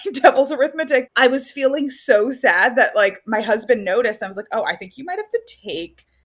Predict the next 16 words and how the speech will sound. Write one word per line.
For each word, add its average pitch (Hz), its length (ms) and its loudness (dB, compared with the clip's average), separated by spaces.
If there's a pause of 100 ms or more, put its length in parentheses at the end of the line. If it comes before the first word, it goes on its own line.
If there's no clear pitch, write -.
it 226 100 2
away 208 360 -4
from - 260 -2
me 160 100 -4
and 220 240 -4
<laughs> - 40 -8
put 349 100 4
it 311 160 2
in 254 100 0
the 208 80 -6
towels 208 720 0
because 226 640 -4 (500)
this 196 360 2
was 440 220 2 (180)
really 208 400 -4
intense." 226 800 -2